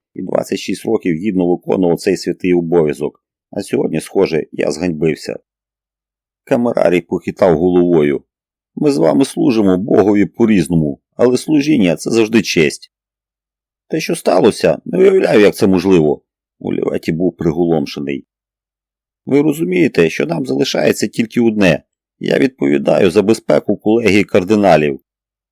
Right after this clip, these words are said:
«Боюсь, це була моя відповідальність». «Тоді нехай ваші люди організують негайну евакуацію». «Як ви сказали?»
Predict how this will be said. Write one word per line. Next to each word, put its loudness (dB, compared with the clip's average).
«Боюсь, 0
це -6
була 0
моя 2
відповідальність». 0
«Тоді -2
нехай -2
ваші 2
люди 2
організують 2
негайну 2
евакуацію». 2
«Як 2
ви 2
сказали?» -2